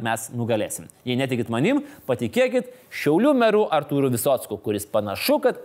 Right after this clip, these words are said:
eventualiai bus teisus. Na, o dabar šokam prie pagrindinės mūsų laidos temos. Šokam skubiai, kaip premjeras, darytis testo,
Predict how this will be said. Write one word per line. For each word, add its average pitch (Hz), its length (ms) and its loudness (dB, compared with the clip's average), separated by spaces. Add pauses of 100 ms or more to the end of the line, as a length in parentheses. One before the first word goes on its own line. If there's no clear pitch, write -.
eventualiai 202 800 2 (180)
bus 117 380 0 (340)
teisus. 135 400 -2 (320)
Na, 269 140 0 (100)
o 190 160 4
dabar 175 480 2
šokam 214 560 0
prie 156 240 0
pagrindinės 139 960 0
mūsų 147 460 0
laidos 123 420 0
temos. 110 400 -6
Šokam 247 480 0
skubiai, 220 480 0
kaip 160 160 0
premjeras, 147 560 2
darytis 127 320 0
testo, 247 400 2